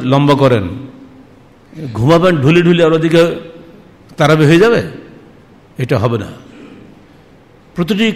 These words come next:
ক্ষেত্রে আপনি খেয়াল করে দেখবেন। আমরা রফলে দান করি চারবার। আপনি যুক্তি দিলেন, নতুন মুসলমান হয়তো সেই জমানায় বগলে পুতুল নিয়ে আসতো, তো একবার করলে যদি পুতুলটা না পড়ে,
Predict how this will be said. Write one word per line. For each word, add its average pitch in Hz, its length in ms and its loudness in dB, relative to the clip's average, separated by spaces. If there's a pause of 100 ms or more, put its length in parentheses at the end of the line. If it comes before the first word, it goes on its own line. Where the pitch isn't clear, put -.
(240)
ক্ষেত্রে 196 340 -2
আপনি 185 180 0 (140)
খেয়াল - 220 -2
করে 135 160 -2
দেখবেন। 110 340 -6 (1300)
আমরা 190 240 0 (160)
রফলে 180 320 2
দান 175 160 2
করি 165 200 0
চারবার। 135 440 0 (960)
আপনি 175 220 0
যুক্তি 175 260 0
দিলেন, 185 300 2 (680)
নতুন 185 340 2
মুসলমান 180 360 0
হয়তো 185 220 2
সেই 170 240 0
জমানায় 208 480 -2 (760)
বগলে 151 340 2 (480)
পুতুল 214 360 0
নিয়ে 190 180 0
আসতো, 131 360 -6 (1700)
তো 147 80 -4
একবার 147 480 2
করলে 190 360 0 (1120)
যদি 165 180 2
পুতুলটা 180 360 2
না 175 240 2
পড়ে, 202 280 0